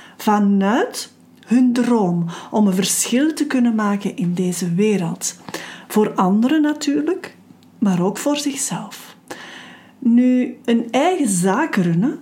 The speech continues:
of je carrière uitbouwen, dat is een ongoing process. Dat stopt niet zomaar. Dat is geen nine-to-five job. En vaak gaat dat toch wat ten koste van je privéleven.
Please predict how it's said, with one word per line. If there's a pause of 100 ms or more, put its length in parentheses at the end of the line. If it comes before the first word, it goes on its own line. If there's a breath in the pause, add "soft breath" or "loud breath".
(140)
of
je
carrière
uitbouwen, (440 loud breath)
dat
is
een
ongoing
process. (120)
Dat
stopt
niet
zomaar.
Dat
is
geen (340 loud breath)
nine-to-five
job. (420 loud breath)
En
vaak
gaat
dat
toch
wat
ten
koste
van
je
privéleven.